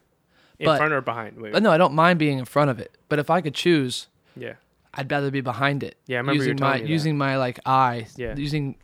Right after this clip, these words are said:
Speaker 2: the camera to tell a story. And if I could do that with me being in front of it, then I will. But I'd really love to just film, you know, a couple days a week, just be behind the lens. And I'm working on that new series.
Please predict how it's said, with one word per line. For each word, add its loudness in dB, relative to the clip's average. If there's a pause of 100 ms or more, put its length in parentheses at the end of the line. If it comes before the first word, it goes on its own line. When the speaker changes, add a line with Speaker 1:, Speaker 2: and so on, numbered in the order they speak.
(200)
Speaker 2:
the -8
camera -4
to -12
tell -8
a -12
story. -12 (640)
And -8
if -4
I 2
could -4
do 0
that -4 (180)
with -12 (120)
me -2
being -4
in -8
front 0
of -2
it, -8
then -8
I -6
will. -4
But -12 (840)
I'd -6
really -2
love -4
to -10
just -10
film, -8 (760)
you -8
know, -6
a -10
couple -6
days -6
a -8
week, -8
just -16
be -12
behind -6
the -8
lens. -8
And -4
I'm 0
working 2
on -10
that -12
new -6
series. -8